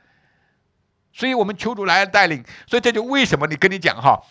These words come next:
为什么在N B A打篮球，我跟你讲啊，一旦那个教练跟某个球星，球星跟另外一个球星，一旦他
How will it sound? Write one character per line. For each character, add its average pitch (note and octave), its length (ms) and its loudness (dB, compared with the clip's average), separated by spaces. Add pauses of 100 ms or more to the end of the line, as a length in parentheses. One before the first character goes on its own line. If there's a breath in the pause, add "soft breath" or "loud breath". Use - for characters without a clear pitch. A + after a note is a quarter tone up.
(180 soft breath)
为 C4+ 180 0
什 E3+ 100 0
么 F3+ 100 -4
在 - 360 -2
N A3+ 260 0
B A#3 160 0
A G3+ 80 6
打 A#2+ 220 -2
篮 C#3+ 200 0
球， C#3 140 -8
我 B2+ 60 -6
跟 C#3 120 -2
你 C#3+ 40 -8
讲 F#2+ 200 -10
啊， C#2 160 -20 (200)
一 G#3+ 100 -4
旦 A#3+ 200 2
那 F#3+ 80 -8
个 E3+ 60 2
教 F#3+ 220 4
练 E3+ 180 2
跟 F3+ 220 0
某 B2 180 -6
个 C3 80 -2
球 C#3 220 -6
星， D3 220 -8 (320 loud breath)
球 A3 180 -4
星 A#3 160 -2
跟 B3 140 2
另 C#4+ 80 0
外 C4 60 6
一 - 20 2
个 F#3+ 80 2
球 D3+ 160 -10
星， D#3+ 140 -10 (180 loud breath)
一 C4 80 -4
旦 G#3+ 260 2
他 E3+ 240 4